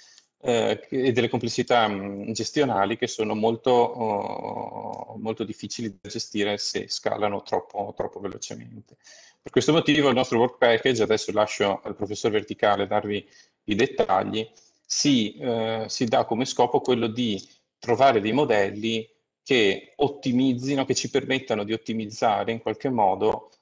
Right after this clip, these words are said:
eh, la, la, la parte di progettazione della rete, dell'edge computing, in funzione dei vari use case che dobbiamo andare a, a implementare.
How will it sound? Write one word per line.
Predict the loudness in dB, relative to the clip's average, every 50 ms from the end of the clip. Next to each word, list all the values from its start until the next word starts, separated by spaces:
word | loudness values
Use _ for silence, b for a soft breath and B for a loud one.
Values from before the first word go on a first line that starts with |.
| b _ _ _
eh, | -4 -2
la, | -2 0 2 2 2 4 4 2 2 2 2 0 0 -2 -4 -4 -2 2 2 2 2 0
la, | 0 0 2 2 2 2
la | 2 -2 0
parte | 2 2 2 2 2 0 0 -2
di | -2 -4 -6
progettazione | -6 -6 -4 -4 -6 -6 -6 -8 -8 -6 -2 0 2 2 2 0 -2 -6 -6 -8 -10 _ _ _
della | _ -4 -2 0 2 2 2 2
rete, | 2 0 0 0 0 -2
dell'edge | 0 -2 -2 -4 -4 -4 -6 -6
computing, | -6 -6 -4 -4 -6 -6 -6 -6 -4 -4 -2
in | -4 -4
funzione | -6 -10 -12 -8 -6 -6 -4 -2
dei | -2 -2 0
vari | 0 0 0 -2
use | -4 -6 -8 -8 -10 -10
case | -10 -8 -6 -6 -6 -6
che | -6 -8
dobbiamo | -4 -2 -2 -2 -2 -4
andare | -4 -2 -2 -2 -2 -2 -4 -4 -4 -6
a, | -6 -4 -4 -4 -4 -8 -10 -12
a | -14
implementare. | -12 -10 -8 -8 -8 -8 -12 -16 -16 -18 -18 -18 -18 -20 -20